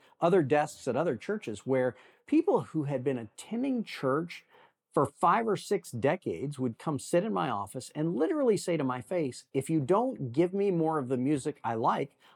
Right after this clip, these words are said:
I will stop giving money to the church." And I would look them in the face and say, with the gleefulness of a child let loose in a candy store, I would say, "The vision of the church is not for sale." And they were so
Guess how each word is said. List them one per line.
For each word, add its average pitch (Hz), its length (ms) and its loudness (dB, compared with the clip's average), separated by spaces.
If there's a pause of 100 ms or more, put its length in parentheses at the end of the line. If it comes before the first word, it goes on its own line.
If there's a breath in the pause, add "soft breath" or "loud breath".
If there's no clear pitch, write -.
(140 soft breath)
I 151 120 4
will 180 140 0
stop 131 420 -2
giving 135 360 0
money 135 260 -2
to 147 100 -4
the 143 100 -2
church." 160 540 -8 (840)
And 151 140 4
I 180 80 6
would 180 80 8
look 202 160 6
them 220 140 4
in 208 100 0
the 185 60 0
face 208 340 0
and 143 160 -2
say, 170 220 4
with 147 240 0
the 143 60 0
gleefulness 196 680 0
of 131 80 0
a 123 60 0
child 156 480 0
let 139 180 0
loose 147 220 -2
in 135 40 -4
a 120 60 -2
candy 147 300 -2
store, 123 200 0
I 107 60 -2
would 127 120 -4
say, 127 120 0
"The 120 160 -6
vision 226 380 0
of 202 120 -4
the 170 60 -2
church 160 380 -6
is 101 120 -6
not 104 300 -6
for 104 140 -10
sale." - 520 -14 (920)
And 151 120 8
they 170 80 6
were 147 120 4
so 175 600 0